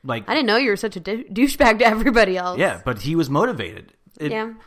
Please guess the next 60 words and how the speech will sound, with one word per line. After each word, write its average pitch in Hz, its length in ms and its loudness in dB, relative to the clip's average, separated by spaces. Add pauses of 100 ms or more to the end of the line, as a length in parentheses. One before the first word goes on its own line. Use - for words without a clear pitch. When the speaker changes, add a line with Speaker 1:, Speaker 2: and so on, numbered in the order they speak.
(100)
Speaker 1:
when 151 120 -2
it 160 100 -4
came 180 240 0
to 233 120 -4
basketball, 143 460 0
when 127 120 0
it 120 80 -8
came 143 180 0
to 147 80 -6
getting 135 280 2
in 139 60 0
his 131 140 -2
way 110 320 -4
and 117 160 -8
getting 127 280 -4
what 120 140 -6
he 139 200 -8
wanted, 107 480 -6 (720)
he 120 160 -10
was 123 140 -4
gonna 139 180 0
make 120 280 -2
something 123 280 -4
up 104 160 -6
in 120 60 -4
his 120 100 -6
<laughs> - 120 -2
brain 151 380 0
to 165 140 0
hate 202 220 0
you, 139 140 0 (280)
<laughs> - 240 -20
to 185 80 -2
motivate 175 460 2
himself. 101 640 -8
Like, 127 160 -10
I 139 120 -2
don't 147 140 -2
know. 117 100 -6
I 80 80 -6
love 113 260 -8
that 82 140 -12
shit. - 180 -12
Conor 156 320 -4
McGregor. 165 440 -2 (500)
Conor 135 240 -4
McGregor's 160 360 0
another 160 200 -2
one. 113 160 -4
His 107 140 -8
career's 139 280 -4 (360)
probably 123 380 0
about 113 400 -8
to - 60 -16
be 120 120 -6
over 110 200 -4
soon, 127 480 -2
but, 107 240 -2
I 113 60 -6
mean, 117 280 -6